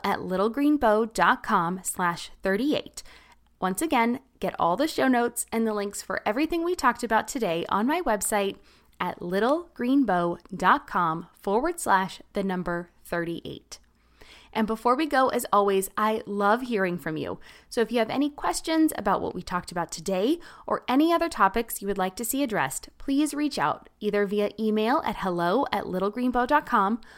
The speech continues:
or on Facebook at facebook dot com slash littlegreenbow. You can also join my free Wanna Be Minimalist group there, and that's where we d-, deep dive into more topics to help you on your journey to minimalism,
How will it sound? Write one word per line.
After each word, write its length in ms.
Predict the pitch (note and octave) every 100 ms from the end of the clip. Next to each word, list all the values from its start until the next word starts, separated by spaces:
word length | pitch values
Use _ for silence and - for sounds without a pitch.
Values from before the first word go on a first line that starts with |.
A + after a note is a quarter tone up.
| - _ -
or 380 | B3+ B3+ E4+ -
on 160 | D4 E4+
Facebook 500 | C#4+ C4+ - C4 C4 G#3+
at 160 | G#3
facebook 380 | G#3+ G#3+ - C#4+
dot 180 | D#4+ D#4+
com 300 | C4 A#3+ A3+
slash 320 | - F#3 -
littlegreenbow. 720 | F3 F3 G#3+ A3 F3+ D3 F3+ - _ _ - - -
You 80 | C4+
can 120 | C#4+
also 340 | - B3 E4+
join 400 | E4+ C#4+ C#4 D4+
my 160 | D#4 A#3+
free 200 | - A3
Wanna 240 | A3 A3
Be 140 | B3+ D4
Minimalist 460 | C4 B3+ A#3 A3+
group 260 | - G3+ -
there, 320 | F3+ E3 G#3+ - - - -
and 260 | A#3 A#3 A#3+
that's 280 | D4+ F#4 G4
where 100 | G4
we 140 | F#4
d-, 140 | C#4 - -
deep 240 | A3+ E4 F4
dive 380 | C4+ B3 A#3 A#3
into 260 | A#3 A3+
more 240 | G#3 G3+ G#3
topics 460 | - D#3+ - -
to 100 | -
help 300 | G3 G#3 G3+
you 160 | G#3+ G#3+
on 180 | - G#3
your 120 | G3
journey 480 | F#3 F3 E3+ E3 C#3
to 120 | - F#3
minimalism, 720 | E3+ D3+ - F#3 F#3 F#3+